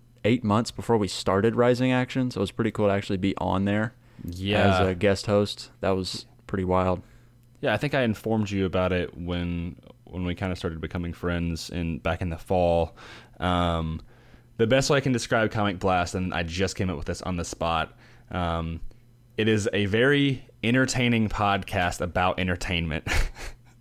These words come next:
Speaker 1: Yes. <laughs>
Speaker 2: That's,
Speaker 1: That
Speaker 2: that's
Speaker 1: is one hundred percent.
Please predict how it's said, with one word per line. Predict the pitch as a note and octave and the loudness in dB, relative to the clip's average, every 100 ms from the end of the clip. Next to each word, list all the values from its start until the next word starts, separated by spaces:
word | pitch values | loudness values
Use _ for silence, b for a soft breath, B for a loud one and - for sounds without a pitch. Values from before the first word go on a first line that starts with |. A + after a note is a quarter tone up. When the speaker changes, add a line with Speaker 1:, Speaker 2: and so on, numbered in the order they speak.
| - | 0
Speaker 1:
Yes. | A2+ F2+ - - - | 2 2 0 -4 -8
<laughs> | - - - | -4 2 4
Speaker 2:
That's, | F3 - | 4 4
Speaker 1:
That | F3+ D#3 | 6 8
Speaker 2:
that's | C3 | 6
Speaker 1:
is | A2+ | 4
one | B2+ D3+ | 4 6
hundred | D3 D#3 C#3+ | 6 4 4
percent. | C#3 B2 - B2 A#2+ | 2 2 4 4 2